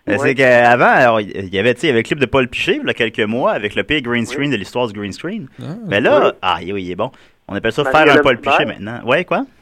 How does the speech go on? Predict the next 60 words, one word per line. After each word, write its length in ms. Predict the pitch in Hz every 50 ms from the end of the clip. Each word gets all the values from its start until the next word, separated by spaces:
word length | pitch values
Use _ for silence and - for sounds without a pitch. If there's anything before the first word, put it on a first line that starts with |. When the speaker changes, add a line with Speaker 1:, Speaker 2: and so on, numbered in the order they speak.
| _ _ _ _ _ _ _ _ _ -
Speaker 2:
Marie-Hélène 500 | 135 135 135 156 151 151 156 156 156 151 -
Thibert. 340 | - 143 143 147 175 247 294 -
Speaker 1:
Puis 80 | -
là, 80 | 127 131
Speaker 3:
Ouais, 60 | 117
Speaker 1:
Marie-Hélène 360 | 104 101 107 117 120 131 131
Speaker 3:
j'ai, 60 | 131
Speaker 1:
Thibert 340 | - - 120 131 143 160 160
Speaker 3:
j'ai 60 | 127
Speaker 1:
et 40 | 117
Speaker 3:
beaucoup 200 | 185 - - 381
vu 100 | 269 151 117
Speaker 1:
son 80 | 101
Speaker 3:
ça 80 | 190 247
sur 160 | - 151 120
Facebook, 380 | - 127 117 110 104 139 196 -
mais 60 | 131 113
j'ai 100 | 107 -
pas 100 | - 170
osé 220 | 170 151 175 208
le 60 | 202
regarder. 460 | 156 123 113 110 104 101 104 120 147
Speaker 1:
Marie-Hélène 240 | 196 - 139 156 170
Speaker 3:
C'est 60 | -
Speaker 1:
Thibert 160 | 104 131 170 208
a 80 | 196
un 80 | 127 110
clip 220 | - 170 180 151
de 160 | 120 113 104
sept 280 | 98 - - 180 196 -
minutes 260 | 160 151 160 202 208 165
et 60 | 139
demie, 280 | 123 120 127 165 214 - - - _ -
dans 120 | 101 110
lequel, 240 | 110 107 - 185 190
au 40 | 160 123
Speaker 2:
Ah 60 | 139
Speaker 1:
début, 140 | 143 139 185
Speaker 2:
oui. 80 | 220 147
Speaker 1:
les, 60 | 123
les 200 | 107 - 120 113
trois 180 | - - 151 156
premières 240 | - 151 147 151 143
minutes, 240 | 127 131 180 185 151
elle 120 | 120 104
récite 200 | 110 - - 165
de 60 | 143
la 80 | 131 113
poésie. 420 | - 120 110 107 101 107 131 175 - _ _ _ _ _ _ _ _ _ _ _ -
Speaker 2:
Mais 80 | 131 131
Speaker 1:
Puis 80 | -
Speaker 2:
oui, 60 | - -
je 40 | - -
savais 120 | 151 147
pas 100 | - 175
qu'elle 160 | - - 170 -
faisait 260 | - 147 143 160 156
de 40 | 151
la 80 | 143 139
poésie. 300 | - 147 143 139 131